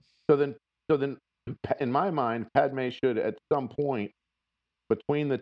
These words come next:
two also come. Basically, I don't want 'em to acc-, I don't want 'em to accidentally,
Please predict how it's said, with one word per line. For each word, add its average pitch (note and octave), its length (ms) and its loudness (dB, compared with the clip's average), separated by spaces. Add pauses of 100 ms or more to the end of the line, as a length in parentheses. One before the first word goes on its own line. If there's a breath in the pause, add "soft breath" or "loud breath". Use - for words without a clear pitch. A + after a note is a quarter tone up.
two A2+ 180 2
also A#2 640 0 (540)
come. F2 220 0
Basically, A2+ 300 2
I A#2 60 4
don't A#2+ 120 2
want A#2+ 140 -2
'em G#2+ 100 -4
to G2 160 0
acc-, A2+ 180 2 (100)
I B2+ 60 0
don't C#3+ 140 0
want C3+ 100 -2
'em A#2+ 60 -4
to G#2+ 140 0
accidentally, G#2 760 -2